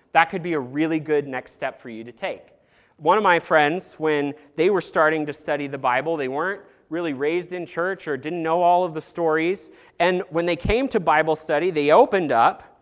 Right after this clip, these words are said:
to, you know, the book of Deuteronomy or whatever, and the Bible study leader says, "Okay, so now as we know that Moses wrote this book," and the person's going,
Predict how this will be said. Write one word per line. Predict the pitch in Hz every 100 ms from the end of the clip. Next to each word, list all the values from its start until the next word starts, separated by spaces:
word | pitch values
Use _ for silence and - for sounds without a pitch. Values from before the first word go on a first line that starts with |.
| _ _ _ -
to, | 185 175 170 165 -
you | 139
know, | 147
the | 147
book | 160 156
of | 143
Deuteronomy | 156 151 135 135 170 170
or | 143
whatever, | 131 131 139 170 190 - -
and | 156
the | 170
Bible | 185 220 226
study | - 220 190
leader | 190 208 185
says, | 202 196
"Okay, | 202 214
so | 143 175 165
now | 175 190
as | 175
we | 180
know | 190 277 160 120 127 - - _ _
that | 160
Moses | 160 196 202 185 -
wrote | 175 170
this | 165 156
book," | 151 214 135 113 - - _ _ _ -
and | 151
the |
person's | 160 202 202 180
going, | 190 165